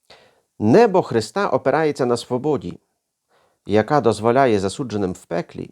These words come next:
хотіти власного засудження.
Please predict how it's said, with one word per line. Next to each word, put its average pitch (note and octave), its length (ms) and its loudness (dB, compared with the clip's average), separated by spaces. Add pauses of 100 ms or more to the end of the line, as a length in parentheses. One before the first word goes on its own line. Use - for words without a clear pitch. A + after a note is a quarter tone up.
(140)
хотіти - 760 -6
власного F#2+ 760 -4 (100)
засудження. - 840 -12